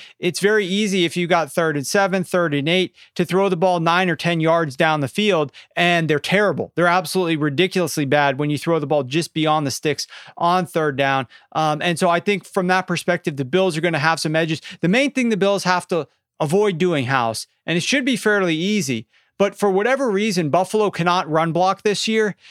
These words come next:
They're so terrible running the football, but they're significantly better passing the football.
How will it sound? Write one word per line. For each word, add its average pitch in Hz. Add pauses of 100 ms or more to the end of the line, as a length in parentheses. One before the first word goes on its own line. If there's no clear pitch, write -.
(120)
They're 180
so 233
terrible 190 (160)
running 180
the 151
football, 139 (220)
but 180
they're 165
significantly 180
better 160 (240)
passing 180
the 135
football. 123